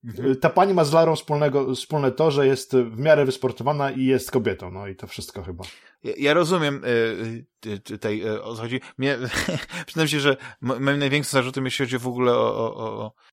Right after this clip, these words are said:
Speaker 1: tę kreację, to są obcasy w ogóle butów, e, w których, których biega, e, Lara, ale, e, sam film jest oparty,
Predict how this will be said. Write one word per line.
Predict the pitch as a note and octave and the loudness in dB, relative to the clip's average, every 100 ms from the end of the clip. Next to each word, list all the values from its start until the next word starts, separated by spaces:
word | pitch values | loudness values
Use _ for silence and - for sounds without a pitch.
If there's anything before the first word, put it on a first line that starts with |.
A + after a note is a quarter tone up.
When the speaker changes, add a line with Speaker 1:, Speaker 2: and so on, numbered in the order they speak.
| _ | _
Speaker 1:
tę | - A#2 | -8 2
kreację, | D3+ D#3 - | 6 6 4
to | A#2 A2+ | -4 -6
są | B2 | -6
obcasy | A#2 - C#3 A#2+ G2+ | -6 0 0 0 -6
w | G2+ | -6
ogóle | G2 G2+ | -2 -2
butów, | G2 A#2 F#2+ - - | -2 -6 -8 -8 -6
e, | F#2+ F2+ F#2 F#2+ F2+ G2 - G#2 | -4 -4 -6 -10 -12 -14 -20 -20
w | - | -14
których, | - G#2+ - | -10 -10 -12
których | - G#2+ A2+ | -12 -10 0
biega, | D3+ A2+ G#2 G#2+ _ - | 2 4 0 -2 _ -18
e, | G#2 G#2 A2+ | -14 -10 -2
Lara, | A2+ G#2+ A#2+ C3+ - | 0 2 0 -4 -8
ale, | B2 C3 C#3 | 0 4 4
e, | C3 - - - - A2 - | 0 -10 -18 -14 -10 -10 -2
sam | - E3 | 2 2
film | - F3 | 2 -2
jest | E3+ D#3+ | -2 -2
oparty, | D3+ D3 - D3+ | 2 0 0 -4